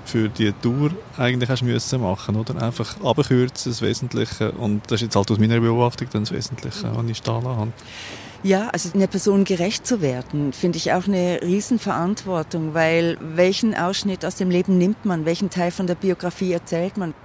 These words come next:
Speaker 2: Also es ist für mich auch ein großes Anliegen, immer wieder rauszuschauen, beobachten, zu kürzen, in einen weiteren Prozess zu gehen,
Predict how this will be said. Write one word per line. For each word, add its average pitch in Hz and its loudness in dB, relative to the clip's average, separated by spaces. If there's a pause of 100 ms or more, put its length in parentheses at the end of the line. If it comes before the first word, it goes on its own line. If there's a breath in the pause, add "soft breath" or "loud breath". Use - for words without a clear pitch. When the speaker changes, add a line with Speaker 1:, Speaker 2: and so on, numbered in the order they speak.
(340)
Speaker 2:
Also 175 -4
es 185 -2
ist - -2
für 202 2
mich 196 2
auch 185 0
ein 202 4
großes 185 0
Anliegen, 190 4 (540 loud breath)
immer 214 6
wieder 196 2
rauszuschauen, 196 0
beobachten, 190 -2
zu 202 -4
kürzen, 190 2
in 196 0
einen 185 4
weiteren 196 2
Prozess 180 -4
zu 214 -2
gehen, 180 -2